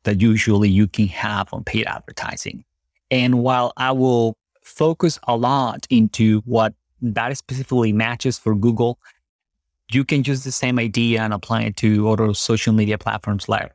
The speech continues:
like Facebook or Twitter or LinkedIn for sure. But the general idea is that your campaigns can have two focus. Uh, one of the two focus can be either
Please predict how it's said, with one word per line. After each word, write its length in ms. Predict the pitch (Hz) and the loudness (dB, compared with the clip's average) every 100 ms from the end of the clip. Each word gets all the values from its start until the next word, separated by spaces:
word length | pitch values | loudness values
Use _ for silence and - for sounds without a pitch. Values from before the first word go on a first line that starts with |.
| _ | _
like 280 | 107 98 - | -2 -2 -4
Facebook 640 | - 117 113 - 107 - - | -4 -2 -2 0 -2 0 -2
or 200 | 107 104 | -2 -2
Twitter 420 | - 117 101 98 | -2 -2 -2 -4
or 80 | 95 | -6
LinkedIn 420 | 107 104 110 - | -8 -6 -8 -10
for 160 | - | -14
sure. 380 | - - 113 - _ _ _ _ _ _ _ | -12 -6 -6 -6 _ _ _ _ _ _ _
But 140 | - 131 | -8 -2
the 100 | 131 | -2
general 380 | 120 196 190 165 | 0 0 0 -2
idea 320 | 139 143 131 | 0 0 0
is 220 | 123 - | 0 -4
that 400 | - 117 113 110 - - 113 117 - _ _ | -2 0 0 -4 -10 -8 -4 -4 -6 _ _
your 480 | 123 113 127 151 156 | -6 0 2 4 0
campaigns 1040 | - 143 - 160 143 123 110 107 - - _ _ | -2 -4 -2 0 2 2 2 -2 -8 -18 _ _
can 300 | - 127 113 | -2 0 0
have 680 | 104 110 113 110 107 104 - | -2 -4 -6 -6 -8 -10 -10
two 300 | - 120 117 | -2 2 2
focus. 880 | - - 110 107 - - - - - _ _ _ _ _ - | -2 -2 -2 -2 -6 -12 -12 -12 -14 _ _ _ _ _ -6
Uh, 540 | 107 110 107 107 107 | -4 -4 -6 -8 -8
one 260 | 120 117 117 | -4 -2 -2
of 120 | 95 | -4
the 80 | 104 | -2
two 160 | 117 | 0
focus 440 | 101 107 101 - - _ _ - 131 _ | 0 0 -2 -6 -8 _ _ -14 -14 _
can 140 | - 131 | -2 0
be 200 | 127 120 | 2 0
either 220 | 113 | 0